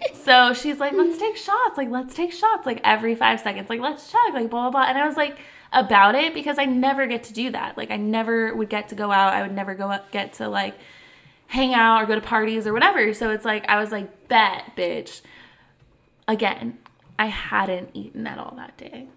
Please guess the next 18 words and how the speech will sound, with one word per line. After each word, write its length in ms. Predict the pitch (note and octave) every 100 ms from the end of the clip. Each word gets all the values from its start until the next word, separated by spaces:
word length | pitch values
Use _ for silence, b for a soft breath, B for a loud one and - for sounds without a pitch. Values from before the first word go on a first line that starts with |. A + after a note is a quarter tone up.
| _
So 800 | - - A3 G#3 G#3 G#3 G3+ G#3 -
what, 340 | G3+ A#3 A3
what 240 | A3 A3+ A3+
should 220 | - F4+
have 160 | F#4+
taken 680 | - G#3+ G#3 G3+ F#3+ F#3 G3 - -
at 140 | G3+
least 220 | G#3 D4 A3+
a 60 |
few 300 | G3+ - A3+
hours 680 | G#3 - - - - - - b b b b b -
took, 260 | - A3
like, 160 | G#3 G3
an 120 | F#3+ -
hour 240 | - -
and 140 | -
a 40 | -
half. 920 | - - - - - - - - -